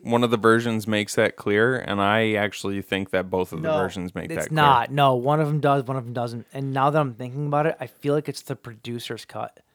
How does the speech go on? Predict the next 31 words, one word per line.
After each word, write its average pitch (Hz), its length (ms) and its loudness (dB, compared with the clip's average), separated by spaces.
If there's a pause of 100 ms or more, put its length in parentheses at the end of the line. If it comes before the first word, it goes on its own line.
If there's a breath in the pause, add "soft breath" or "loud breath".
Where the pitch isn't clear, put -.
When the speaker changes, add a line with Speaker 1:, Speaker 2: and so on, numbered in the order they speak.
(400)
Speaker 2:
that - 180 -10
makes 117 320 -10
that 123 240 -10
more 131 180 -12
clear. - 120 -12
Speaker 1:
The 123 60 -2
producer, 151 420 6
the 143 200 2
producer's 180 520 2
cut - 340 4
comes 143 260 2
right 120 180 6
out 104 140 4
and 92 100 -10
says 107 240 0
it. 87 140 -6 (140)
Speaker 2:
Now, 180 160 6
I 226 140 8
will 254 100 6
say 214 160 10
Speaker 1:
But 160 60 6
Speaker 2:
this. 185 200 8
In 190 160 2
the 185 80 10
Speaker 1:
the, 147 140 10
Speaker 2:
theatrical 185 460 8
Speaker 1:
the 135 40 10
th- 151 100 8
Speaker 2:
version, 180 300 6
my 147 160 4
notes, 143 480 2